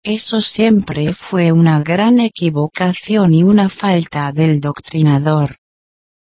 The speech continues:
Porque el Señor no quiere atraer a la fuerza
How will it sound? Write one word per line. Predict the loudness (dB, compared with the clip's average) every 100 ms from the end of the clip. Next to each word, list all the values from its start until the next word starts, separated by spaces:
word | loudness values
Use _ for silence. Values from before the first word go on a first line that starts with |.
| _
Porque | -4 -4 -2 -2
el | -2
Señor | -2 -2 0 2 0 2
no | 2 2
quiere | -2 -2 0 -2
atraer | -2 -2 0 0 0
a | 0 0
la | 0
fuerza | -2 -4 -6 -6 -2